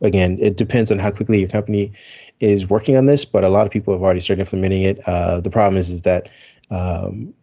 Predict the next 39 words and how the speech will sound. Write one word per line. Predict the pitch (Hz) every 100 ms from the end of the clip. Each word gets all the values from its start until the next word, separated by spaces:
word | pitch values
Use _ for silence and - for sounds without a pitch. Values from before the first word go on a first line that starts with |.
| _ -
companies, | 135 117 113 104 104 98 -
uh, | 107 92 90 - - -
kind | - 120
of | 104
implement | 101 101 95 92
them |
at | 90
their | - 90
own | 92 120 -
pace. | - 104 113 -
And | 95
so | 87 92 95
as | 98 98 92 - - - _ -
the |
exploit | 104 - 104
is | 92
out | 98 101
there, | 113
there's | 98 90
still | - 98
a | 90
ton | - 98
of | 92 90 - -
customers | - 147 - 110 -
whose, | 107 101 95 - _ _ _ -
uh, | - -
information | 120 - 123 165 - 101 101 - _ _ _ -
can | 113
be | 113
up |
for | - 92
grabs | 95 92
until | 92 - 95
it | 98 104 95
gets | 92 -
fixed. | 95 87 - - -
Um, | - 87 85 85 85 - - _ _ _ _ _ - _ _ _ _ -
I |
believe | 98 104 113 127 147 147 147 147 147 - - -